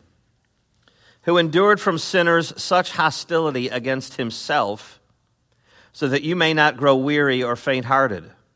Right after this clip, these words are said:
In your struggle against sin, you have not yet resisted to the point of shedding your blood.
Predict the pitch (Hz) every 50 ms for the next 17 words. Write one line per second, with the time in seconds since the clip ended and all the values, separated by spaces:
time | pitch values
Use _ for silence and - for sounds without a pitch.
0 | _ _ _ _ _ _ _ _ _ _ _ _ _ _ _ _ _ _ - 143
1 | 151 160 165 160 - - 196 185 185 180 170 160 156 156 151 - - - - 185
2 | 175 165 151 143 117 123 143 151 143 147 139 123 127 139 151 175 170 156 147 147
3 | 151 151 - 143 143 131 110 123 139 160 - - - 113 107 101 - - - 123
4 | 110 117 - - 147 135 123 123 - - 113 107 - - - 139 135 120 110 104
5 | 107 110 - 117 120 117 113 131 139 139 127 101 85 87